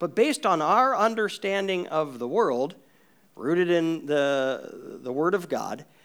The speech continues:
we believe that, uh, people are hurting themselves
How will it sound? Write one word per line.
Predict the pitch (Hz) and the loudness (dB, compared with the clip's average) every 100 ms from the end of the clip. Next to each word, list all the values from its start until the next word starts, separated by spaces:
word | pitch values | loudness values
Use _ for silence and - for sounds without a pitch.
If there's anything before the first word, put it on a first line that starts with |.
| _ _ _ _ _ _ _ - 117 | _ _ _ _ _ _ _ -16 -4
we | 165 247 | 0 4
believe | 233 143 139 156 | 4 4 2 2
that, | 160 151 - _ _ - | -2 -2 -14 _ _ -10
uh, | 131 120 | -2 -2
people | - 196 202 202 165 | -2 -6 -2 -2 0
are | 147 139 | 0 -2
hurting | - - 277 311 247 139 | -6 -8 -6 0 2 2
themselves | 107 - - - 87 - - - | -2 -8 -12 -12 -14 -16 -18 -20